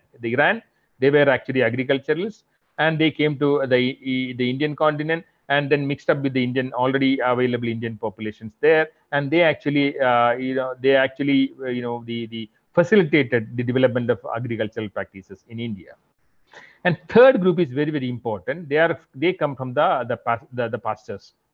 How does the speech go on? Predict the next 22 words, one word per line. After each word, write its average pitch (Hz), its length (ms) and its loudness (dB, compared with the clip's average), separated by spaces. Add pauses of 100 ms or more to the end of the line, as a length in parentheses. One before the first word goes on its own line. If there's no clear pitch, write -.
uh, 120 460 -4
the 123 120 -6
grasslands 117 760 -2
in, 123 260 -6 (100)
uh, 110 240 -4 (240)
the 117 100 -10
called 117 280 -4
steppe. - 300 -2 (500)
And 160 180 0
the 196 100 2
steppe, 220 400 0
uh, 220 280 6
people 190 440 0
actually 170 380 2
come 151 200 0
from 151 240 -2
the 143 120 -4
Central 135 340 -4
Asian 123 460 -6
grasslands, 139 640 -8
and, 147 280 -4
uh, 139 140 6